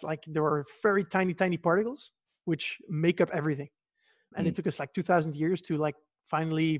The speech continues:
Speaker 1: find proof for this, although this guy was just, uh, out of pure reasoning, figured that out. And so,
Speaker 2: Wow.
Speaker 1: yeah, it's pretty cool.
Speaker 2: Yeah, I didn't know that. I mean, he's got this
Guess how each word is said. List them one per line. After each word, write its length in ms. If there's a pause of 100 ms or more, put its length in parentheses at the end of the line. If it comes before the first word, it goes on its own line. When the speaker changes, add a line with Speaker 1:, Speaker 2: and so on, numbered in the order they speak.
(120)
Speaker 1:
find 180
proof 180
for 120
this, 360
although 340
this 160
guy 220
was 160
just, 260
uh, 200 (580)
out 200
of 160
pure 160
reasoning, 380
figured 240
that 140
out. 140 (220)
And 80
so, 400 (140)
Speaker 2:
Wow. 280 (160)
Speaker 1:
yeah, 140 (600)
it's 100
pretty 180
cool. 240
Speaker 2:
Yeah, 280
I 60
didn't 160
know 80
that. 140
I 60
mean, 200
he's 160
got 180
this 260